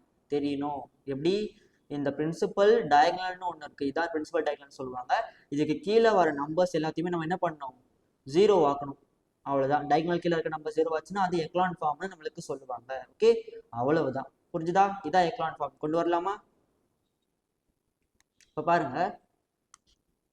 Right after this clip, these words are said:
இப்ப நான் என்ன டிரான்ஸ்ஃபர்மேஷன் பண்ண, நம்மளோட ஃபோக்கஸ் எங்க இருக்கணும்னா செகண்ட் ரோலையும் இந்த ரோலையும் அதுக்கப்புறம் இது. ஃபர்ஸ்ட் நம்ம இதை நம்ம ரெண்டுத்தையும் ஜீரோ ஆக்கணும், அப்புறம் த்ரீ ஜீரோ ஆக்கணும். அதான் நம்மளோட எய்ம். பண்ணா நம்மளுக்கு த்ரீ ஜீரோஸ் வந்துடும், அந்த எக்லான் ஃபார்முக்கு வந்துடும். ஓகேவா?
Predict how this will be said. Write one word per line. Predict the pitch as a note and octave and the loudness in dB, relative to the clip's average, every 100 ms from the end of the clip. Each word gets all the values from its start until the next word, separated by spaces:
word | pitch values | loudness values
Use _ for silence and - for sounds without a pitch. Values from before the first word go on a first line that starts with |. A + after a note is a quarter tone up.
| _ _ _ _ _ _ _ _ _ | _ _ _ _ _ _ _ _ _
இப்ப | E3+ E3+ | -8 -2
நான் | F3+ | 0
என்ன | G3 G3 | 2 0
டிரான்ஸ்ஃபர்மேஷன் | F#3 F3+ E3 D#3 | 0 -2 -4 -6
பண்ண, | D3+ | -6
நம்மளோட | D#3 D#3+ E3 E3 A3 | -2 0 2 2 6
ஃபோக்கஸ் | A3+ A3+ F#3+ | 6 6 2
எங்க | F3+ | 0
இருக்கணும்னா | F3+ E3 D#3+ A3+ - | 0 -2 -8 -10 -4
செகண்ட் | E3+ E3+ G#3 G3+ F3+ | -4 -2 -4 -4 0
ரோலையும் | F3 E3+ E3+ G3 _ _ _ _ _ _ | 0 0 -4 -8 _ _ _ _ _ _
இந்த | D#3+ F3 F#3 | -2 0 2
ரோலையும் | F#3+ F#3+ A3 B3 - _ _ _ _ _ _ _ | 4 2 2 -2 -4 _ _ _ _ _ _ _
அதுக்கப்புறம் | D#3+ E3+ F3 F3+ D#3+ | -4 -2 -2 0 0
இது. | C#3+ - _ - | -2 -8 _ -4
ஃபர்ஸ்ட் | D#3+ - G3+ | -4 -2 -2
நம்ம | F#3 D#3+ | 0 2
இதை | F3 E3+ | 2 2
நம்ம | D#3 D3+ D#3 | -4 -4 -4
ரெண்டுத்தையும் | E3 D#3+ E3 | -4 -6 -4
ஜீரோ | D#3+ D3+ | 0 -2
ஆக்கணும், | D3 G3 G3+ | -2 -6 -6
அப்புறம் | - E3+ | -6 -4
த்ரீ | F3+ E3+ D3+ | 0 0 0
ஜீரோ | C#3+ C3 | -4 -6
ஆக்கணும். | - B2+ C3 | -14 -18 -8
அதான் | D#3 | -8
நம்மளோட | D3+ F3+ D3 D3 | -6 -8 -8 -18
எய்ம். | C3+ _ _ _ _ _ | -20 _ _ _ _ _
பண்ணா | D3+ E3 | -2 0
நம்மளுக்கு | G3 E3+ E3 A#3 A3 | 0 -2 2 0 2
த்ரீ | F#3+ F3 | 0 2
ஜீரோஸ் | F3 F3 | 2 0
வந்துடும், | D#3 D#3 F#3+ | -4 -6 -8
அந்த | E3 | -8
எக்லான் | E3+ E3+ E3 | -4 -4 -2
ஃபார்முக்கு | D3 D3 D3+ | -6 -6 -14
வந்துடும். | C#3 C3 C3 | -12 -16 -6
ஓகேவா? | E3+ | 0